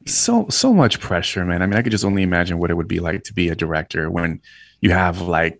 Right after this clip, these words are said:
Speaker 2: I, I'm gonna say a community, but, like, s-, true fanatics to where they're, like, scrutinizing everything you do in the character, and you're not bringing this character, and you left this character out, and this is not the character it was supposed to look like. And there's so many things, man. I mean, talk about,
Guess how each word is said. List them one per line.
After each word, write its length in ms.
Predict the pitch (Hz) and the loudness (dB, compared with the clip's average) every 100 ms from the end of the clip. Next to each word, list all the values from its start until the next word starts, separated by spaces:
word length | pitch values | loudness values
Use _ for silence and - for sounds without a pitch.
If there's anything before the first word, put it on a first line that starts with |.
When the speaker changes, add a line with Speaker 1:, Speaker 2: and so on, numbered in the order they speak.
| - | -6
Speaker 2:
I, 100 | 87 | -2
I'm 120 | 104 117 | 2 4
gonna 120 | 104 | 2
say 140 | - | 0
a 60 | 78 | -6
community, 840 | - - 90 92 98 107 90 85 92 | -6 -8 -4 0 2 2 2 -2 -4
but, 240 | 85 - | -6 -4
like, 180 | 82 - | -6 -6
s-, 160 | - - | -10 -10
true 380 | - - 98 98 | -8 -4 0 0
fanatics 1120 | - 80 78 80 85 - - - - - - - _ _ _ - | -2 -10 -6 -4 -2 -4 -6 -8 -6 -6 -8 -14 _ _ _ -8
to 100 | 98 | -4
where 160 | 92 | -2
they're, 220 | 87 85 85 | -2 -4 -2
like, 280 | 80 - | -4 -4
scrutinizing 760 | - - - 104 90 80 80 82 | -6 -4 2 2 2 -4 -6 -6
everything 580 | 85 92 92 87 87 87 | -4 -4 -4 -4 -4 -4
you 120 | 82 | -4
do 280 | 90 85 82 | 0 0 0
in 40 | 80 | -4
the 60 | 80 | -8
character, 520 | - 92 85 82 76 | -6 -4 -4 -6 -6
and 80 | 76 | -6
you're 80 | 82 | -4
not 200 | 87 76 | -6 -4
bringing 360 | 87 85 76 92 | -4 -4 -4 -2
this 180 | 104 | -2
character, 560 | - 78 82 80 76 78 | -4 -6 -6 -6 -8 -6
and 100 | 85 | -6
you 140 | 87 | -6
left 260 | 87 90 - | -2 -2 0
this 160 | 131 - | -2 0
character 500 | - 90 82 82 73 | -4 -4 -6 -6 -6
out, 300 | 65 69 73 | -4 -6 -4
and 100 | 92 | -4
this 120 | 110 | -2
is 40 | |
not 100 | 95 | -6
the 80 | - | -8
character 460 | - 92 85 82 82 | -6 -6 -6 -6 -6
it 40 | |
was 140 | 82 - | -6 -8
supposed 220 | - 90 | -8 -10
to 80 | 92 | -4
look 200 | 127 - | -4 -2
like. 300 | 55 87 - | -6 -6 -8
And 100 | - - - - - | -12 -16 -20 -18 -6
there's 160 | 117 | -2
so 640 | - - - - 90 107 - | -2 0 0 0 2 2 0
many 240 | 57 62 | -2 -4
things, 560 | - - 50 - - - | -4 -4 -4 -6 -8 -8
man. 240 | 50 50 - | -2 0 0
I 40 | |
mean, 140 | 107 | 0
talk 240 | 101 113 117 | -2 -4 -2
about, 480 | 90 78 67 - | 0 0 -2 -8